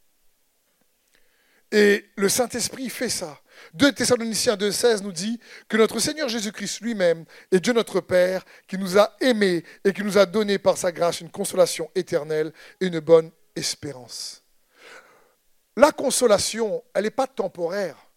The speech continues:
Le consolateur ne vient pas juste pour te réconforter quand tu as de la peine en disant « Fais pitié, viens dans mes bras, mon petit chéri. »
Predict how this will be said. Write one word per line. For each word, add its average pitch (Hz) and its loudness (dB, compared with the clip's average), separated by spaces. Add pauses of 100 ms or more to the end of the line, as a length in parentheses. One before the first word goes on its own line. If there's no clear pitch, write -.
(720)
Le 226 -4
consolateur 254 0
ne 247 -4
vient 214 -2
pas 226 0
juste 190 -10
pour 214 -6
te - -8
réconforter - -6 (400)
quand 185 2
tu - -2
as 185 4
de 175 -6
la 170 2
peine 202 -6
en 175 -4
disant « 147 -8
Fais 156 -20
pitié, 120 -18 (400)
viens 156 -4
dans 180 -2
mes 160 -8
bras, 139 -12
mon 131 -16
petit 120 -20
chéri. » 120 -18